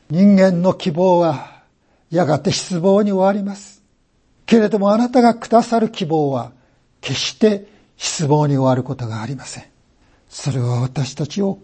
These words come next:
過去から解放します。現在に力を与えます。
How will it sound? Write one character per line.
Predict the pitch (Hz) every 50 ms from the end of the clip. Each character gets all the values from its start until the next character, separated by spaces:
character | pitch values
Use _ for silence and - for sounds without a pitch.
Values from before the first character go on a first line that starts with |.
| _
過 | - - - 269 262
去 | - 190 -
か | - 143 131
ら | 127 131
解 | - - - - 160 185 220
放 | 214 - 196 185 190
し | - - - 180
ま | 180 156
す。 | - - _ _ _ _ _ _ _ _ _ -
現 | 135 120 117 196 262 262 233 214
在 | 170 156 151 151 160 165
に | 180 185
力 | 156 - - - - - - 285 294 262
を | 226 196 170
与 | 151 - - 127 120
え | 117
ま | 113 - -
す。 | - - - - _ _